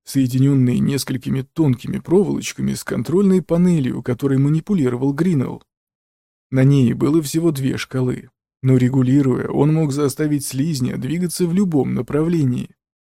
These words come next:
Человеку непосвященному опыт показался бы заурядным,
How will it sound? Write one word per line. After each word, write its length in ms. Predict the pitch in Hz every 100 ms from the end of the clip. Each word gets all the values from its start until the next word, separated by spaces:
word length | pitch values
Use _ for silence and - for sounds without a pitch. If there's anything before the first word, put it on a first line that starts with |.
| _ _ _ _
Человеку 500 | - 135 135 131 127
непосвященному 1080 | 123 117 123 - - 107 147 180 127 120 -
опыт 300 | 202 202 175
показался 580 | 180 175 143 156 139 151
бы 120 | 139
заурядным, 760 | 127 143 156 156 131 127 -